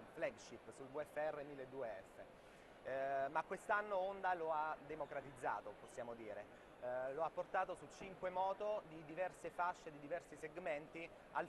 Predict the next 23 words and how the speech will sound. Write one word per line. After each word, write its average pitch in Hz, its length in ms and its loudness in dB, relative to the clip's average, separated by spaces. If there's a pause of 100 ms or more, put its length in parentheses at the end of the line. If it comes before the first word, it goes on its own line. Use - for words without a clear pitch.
fine, 190 500 -2
eh, 143 280 0
di 151 100 -6
far 175 380 6
assaporare 156 760 6
questa 156 260 -6
tecnologia 156 920 0
a 135 120 0
tutti. 117 460 -8 (580)
Ehm, 147 760 0
perché 190 280 0
dico 160 180 -2
assaporare? 131 640 4
Perché 127 260 -4
il 156 240 0 (280)
cambio 190 260 0
sequenziale 180 400 -2
a - 20 0
doppia 165 240 -2
frizione 214 840 -4 (320)
offre 165 480 4
un, 170 340 -2
eh, 135 240 2